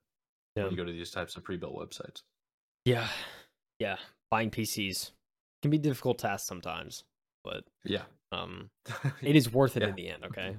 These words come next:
Speaker 2: I will say that. Um, but, you know, speaking of individual parts, Mike, I think that's what we
Speaker 1: Yep.
Speaker 2: can get into next, right?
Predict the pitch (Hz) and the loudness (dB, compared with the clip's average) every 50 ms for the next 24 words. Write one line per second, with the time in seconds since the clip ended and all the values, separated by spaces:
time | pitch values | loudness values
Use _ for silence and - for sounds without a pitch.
0 | - - 92 92 - - - 64 64 53 - - _ _ _ _ _ _ _ _ | -6 -4 -4 -4 -4 -4 -6 -8 -8 -8 -12 -14 _ _ _ _ _ _ _ _
1 | _ _ _ _ _ _ - 90 82 87 90 90 - - _ _ _ _ _ _ | _ _ _ _ _ _ -8 -6 -6 -4 -6 -8 -8 -12 _ _ _ _ _ _
2 | _ _ _ _ _ _ _ _ _ _ _ _ - - 117 117 113 104 - - | _ _ _ _ _ _ _ _ _ _ _ _ 0 2 2 4 2 2 2 2
3 | - - 151 143 156 160 139 135 131 123 127 127 123 107 113 107 98 107 92 90 | 4 6 6 6 8 8 8 8 6 6 6 6 8 6 6 4 4 2 2 0
4 | 90 - - - 90 92 107 - - - - - - _ _ _ _ _ _ _ | -2 0 0 2 2 2 2 0 0 -2 -2 -6 -12 _ _ _ _ _ _ _
5 | - 98 101 104 - - 95 - 107 - 101 95 - 101 95 95 92 95 98 98 | 2 4 4 4 4 2 2 2 0 0 -2 -4 -4 -2 -2 -2 -2 -2 -4 -4
6 | 90 90 92 - 92 87 92 90 85 - - 71 - - | -4 -4 -6 -8 -8 -6 -6 -8 -8 -10 -10 -8 -8 -8